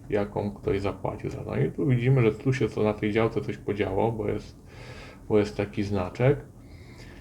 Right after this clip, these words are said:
I biorąc sobie teraz, ach, cały czas mam ten pomiar tutaj, wyczyść pomiary, zaznaczając sobie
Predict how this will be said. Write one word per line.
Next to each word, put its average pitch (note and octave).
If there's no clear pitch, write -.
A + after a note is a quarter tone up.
I D3
biorąc C3+
sobie A2
teraz, G#2
ach, -
cały -
czas -
mam -
ten -
pomiar G2
tutaj, -
wyczyść G2+
pomiary, G2
zaznaczając A2
sobie A2